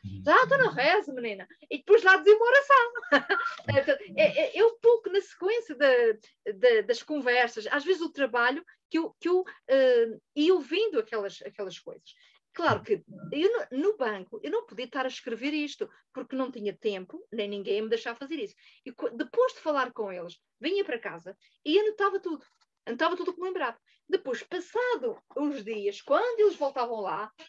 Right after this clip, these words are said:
Speaker 2: eu voltava a puxar a conversa, e eu às vezes já tinha o papel perto para ver se estava tudo bem. É, é, quer dizer, são coisas que não, não, isto não, não foi, no, no início não era gravado.
Speaker 1: Claro.
Speaker 2: No início era, era muito, e por isso,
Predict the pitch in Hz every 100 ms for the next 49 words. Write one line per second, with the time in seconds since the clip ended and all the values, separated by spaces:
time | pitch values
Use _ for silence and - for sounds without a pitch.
0 | - 262 302 294 370 453 - 339 - 302
1 | 269 220 254 302 - _ _ - 269 339
2 | 330 339 339 320 311 320 294 277 - 220
3 | 208 208 269 - - 254 311 - 339 330
4 | 370 330 370 330 330 _ _ - 539 294
5 | - - - 285 494 480 294 247 226 269
6 | - - - 302 302 - 180 - - -
7 | 208 - 233 220 254 302 285 240 262 262
8 | 269 285 277 277 277 285 311 311 381 381
9 | 349 359 370 285 240 - - 131 113 101
10 | - - 539 571 523 523 494 302 294 -
11 | - 349 320 262 254 - 339